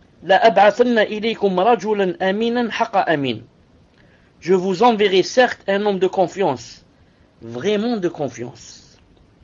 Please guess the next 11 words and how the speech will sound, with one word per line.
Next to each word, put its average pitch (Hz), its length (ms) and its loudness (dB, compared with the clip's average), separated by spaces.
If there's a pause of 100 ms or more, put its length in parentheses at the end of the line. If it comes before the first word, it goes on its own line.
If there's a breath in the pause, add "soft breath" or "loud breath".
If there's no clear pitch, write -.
(500 soft breath)
فاستشرف 240 640 0
لها 220 500 4
أصحاب 190 380 -2
النبي 185 460 -2
صلى 180 160 -8
الله 180 140 -2
عليه 170 40 -14
وسلم 220 140 -6
فبعث 185 440 0
أبا 160 200 2
عبيدة. 135 460 -4